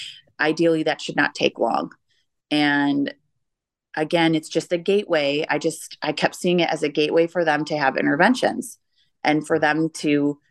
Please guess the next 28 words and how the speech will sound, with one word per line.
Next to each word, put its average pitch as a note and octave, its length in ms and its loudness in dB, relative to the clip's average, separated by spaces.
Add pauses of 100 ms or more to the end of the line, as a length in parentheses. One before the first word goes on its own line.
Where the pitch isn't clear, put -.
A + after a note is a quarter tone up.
(600)
take E3 260 0
me E3+ 120 4
in F3 80 2
a E3 40 0
different F3 300 -2
direction, D#3 720 0
possibly, E3 800 2
not E3+ 260 0 (100)
for E3+ 100 2
sure. D#3+ 460 0 (140)
There E3 160 2
are D3+ 280 -2 (240)
success - 440 0
stories C3+ 420 0
with C#3+ 100 -2
hospital - 380 2
births, C3 320 4 (160)
plenty A#3+ 200 4
of - 120 -4
them. - 240 -6 (440)
But D#3+ 180 6 (100)
in D#3+ 140 -2
my D#3+ 120 2
mind, E3+ 360 2
I D#3 80 -2
just D3 280 -6
was D3 280 -2
like, D3 340 2